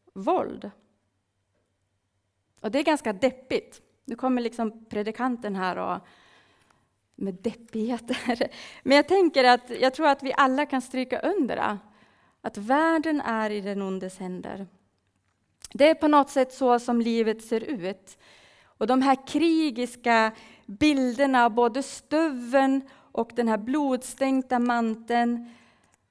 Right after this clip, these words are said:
de ska bytas ut, säger profeten. Och han säger att de till och med ska brännas i eld. Alltså, smärtan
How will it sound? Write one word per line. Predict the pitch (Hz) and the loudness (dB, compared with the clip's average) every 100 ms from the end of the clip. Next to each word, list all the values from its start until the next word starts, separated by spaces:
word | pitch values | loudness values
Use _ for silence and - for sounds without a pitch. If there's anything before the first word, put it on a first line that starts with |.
| - | -2
de | 233 262 | 2 2
ska | - - - 320 339 294 214 | -2 -10 0 4 4 4 0
bytas | 226 208 208 - | -4 -6 -8 -10
ut, | - 233 214 196 - - - - _ _ _ | -10 -8 -6 -8 -12 -20 -20 -20 _ _ _
säger | - - 226 208 202 196 190 196 _ | -14 -6 -6 -4 -4 -4 -4 -8 _
profeten. | - 202 - 202 190 - - - 208 208 _ _ _ _ _ _ _ _ _ | -12 -10 -6 -6 -6 -10 -12 -12 -12 -14 _ _ _ _ _ _ _ _ _
Och | _ 262 | _ 2
han | 320 330 | 4 4
säger | - 392 381 311 | 2 2 6 6
att | 277 285 | 6 4
de | 294 | 0
till | 294 - 403 403 359 | 0 2 4 6 4
och | 403 | 4
med | 294 226 214 214 226 - _ | 4 6 4 2 -2 -18 _
ska | - - | -4 0
brännas | 294 240 320 359 320 233 226 233 240 240 - - _ _ | 2 2 0 2 2 2 0 -2 -2 -4 -8 -20 _ _
i | - 254 | -8 -2
eld. | 349 311 196 175 202 214 - _ _ _ _ _ _ _ _ _ | 0 0 -2 -8 -8 -10 -12 _ _ _ _ _ _ _ _ _
Alltså, | 254 269 294 | 0 2 0
smärtan | - - - 311 339 359 - - _ _ 339 285 294 | -6 -8 0 4 6 4 0 -8 _ _ 0 2 0